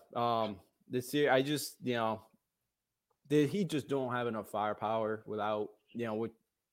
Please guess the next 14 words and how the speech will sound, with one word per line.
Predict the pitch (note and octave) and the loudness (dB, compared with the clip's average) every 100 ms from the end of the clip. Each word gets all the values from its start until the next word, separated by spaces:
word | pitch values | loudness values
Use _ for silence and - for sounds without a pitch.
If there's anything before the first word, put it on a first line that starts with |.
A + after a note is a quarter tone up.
| _ - | _ -4
you | C#3 | -2
know, | A#2+ A#2 | 0 0
and, | B2 B2 | 0 0
and | C#3+ C#3 | 0 2
losing | D#3+ D3 A#2 | 2 0 0
Bam | B2 B2 | -2 0
Adebayo | A#2 A2 G#2+ A2+ A2 | -2 0 2 2 0
too, | - A#2+ A#2+ A#2 - _ _ _ - | -2 -2 -2 -4 -12 _ _ _ -6
um, | A2+ A2+ | -4 -2
for | B2+ | -2
a | A#2+ | 0
couple | B2+ B2 | 0 0
games | A#2+ A#2+ G2 | 0 -2 -2
really, | A2 A#2 A2 | 0 0 0